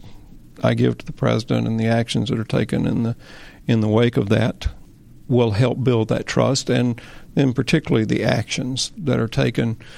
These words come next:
you know, day in, day out, month in, month out, year in, year out will continue to build that trust over time.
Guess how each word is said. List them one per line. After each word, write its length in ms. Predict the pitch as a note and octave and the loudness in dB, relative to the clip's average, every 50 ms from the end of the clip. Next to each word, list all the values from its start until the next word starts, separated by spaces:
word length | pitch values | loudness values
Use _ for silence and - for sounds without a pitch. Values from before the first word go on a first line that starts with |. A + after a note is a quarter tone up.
| - - - - - - - - - - - - | -20 -20 -20 -20 -20 -20 -20 -20 -20 -16 -10 -8
you 280 | A3+ D#3 C#3 C3+ B2 A#2 | -6 -4 -2 0 0 -2
know, 60 | - | -2
day 420 | - B2+ - - C3 B2+ B2+ A#2+ | -4 -4 0 2 4 4 4 4
in, 200 | A#2+ A#2 A#2 A#2 | 4 4 2 4
day 280 | A2 A#2 A2+ A2 A2 A2+ | 4 4 4 4 4 4
out, 200 | A2 A2 - - | 4 2 2 2
month 320 | A#2+ A#2 A#2 A#2 G#2+ - | 4 4 2 2 2 2
in, 180 | A#2+ A2 G#2+ A2 | 2 2 2 2
month 260 | A2+ G#2+ G#2+ G#2 - | 2 2 0 0 0
out, 240 | A2+ A2+ A2+ - - | 0 0 0 -2 0
year 260 | B2+ A2+ A#2 A2+ A2+ | 0 0 0 0 0
in, 220 | B2 B2 B2 A#2+ | 0 0 0 0
year 220 | A#2+ A#2+ B2 B2 B2 | 0 0 0 -2 -2
out 280 | A#2 B2 A#2 A2+ - | 0 -2 -2 -2 -2
will 300 | - B2 A#2+ A#2 A#2 - - - - - - - - | -2 0 0 0 -2 -4 -6 -12 -20 -20 -20 -8 -2
continue 560 | - C3 A#2+ - - E3 D#3 C#3+ C3 A#2+ A2+ G#2+ | 0 0 2 4 4 4 6 6 4 2 0 0
to 140 | - B2+ A2+ | -2 -2 0
build 300 | G#2 A2+ A2 G#2+ G#2 A2+ | 2 2 2 0 0 -2
that 160 | A#2+ G#2+ - | -2 -4 -4
trust 400 | - - B2 G#2+ A2 - - - | -4 -4 -4 -4 -4 -6 -6 -4
over 180 | A#2 A2 A#2+ | -4 -4 -4
time. 300 | A2+ - - B2+ B2 C3+ | -6 -8 -8 -8 -8 -10